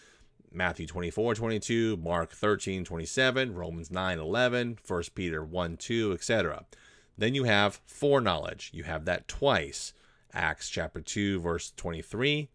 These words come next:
and First Peter chapter one and verse two. The idea that surrounds the words "at hand"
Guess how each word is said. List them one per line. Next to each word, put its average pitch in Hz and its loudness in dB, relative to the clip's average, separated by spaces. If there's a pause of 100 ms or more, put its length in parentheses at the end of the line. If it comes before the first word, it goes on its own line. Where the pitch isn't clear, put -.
and 95 -14
First 98 0
Peter 101 2
chapter 85 -4
one 98 -2
and 87 -4
verse 82 -6
two. 92 2 (640)
The 107 2
idea 113 4
that 160 2
surrounds 120 2
the 104 -2
words 98 6
"at - -2
hand" - -2